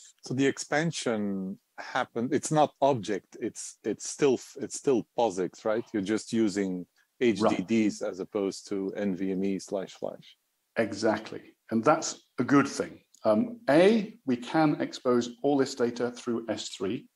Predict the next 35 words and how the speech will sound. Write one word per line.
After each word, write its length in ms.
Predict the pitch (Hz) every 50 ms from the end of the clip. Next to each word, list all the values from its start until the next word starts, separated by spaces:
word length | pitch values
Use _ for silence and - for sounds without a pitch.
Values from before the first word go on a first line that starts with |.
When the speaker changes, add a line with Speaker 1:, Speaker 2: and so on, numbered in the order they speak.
| _
Speaker 2:
So 160 | - - - 107
it's 140 | - -
not 140 | 123 135 147
as 100 | 143 120
if 80 | 127 110
it's 140 | 113 - -
not 120 | 120 120
accessible 580 | - - - - 117 - - - 120 113 110 -
as 80 | - 110
an 80 | 110 104
object, 540 | 107 127 151 - 131 131 - - - - - _ _ -
it 100 | 104 104
is. 320 | 110 139 - - - _ _ - - - - - - - - _ - -
Um, 300 | 107 110 110 110 107 - - - - - _ _
but 300 | - 139 131 131 - - -
you're 100 | 143 139
not 120 | 156 160 160
handling 300 | 160 151 135 139 135 127
two 140 | - 147
namespaces. 720 | 135 127 123 127 123 - - 110 98 95 - - - 110 - _ _ _ - - _ _ _ -
The 60 | 117
best 380 | 110 117 170 185 180 - -
result, 440 | 170 160 147 147 123 123 120 - -
the 80 | - 123
best 220 | 131 165 - - -
reason 320 | 139 156 175 170 147 135
for 140 | 107 - 117
that, 220 | 104 104 104 104 - - _ _ _ _ _ _ _
the 100 | - 123
best 260 | 113 143 139 139 - -
consequence 460 | - - 185 - - - 131 - -
for 60 | -
the 100 | 113 -
customers 380 | - 139 - - 120 113 104 117
is 340 | 113 110 107 - - -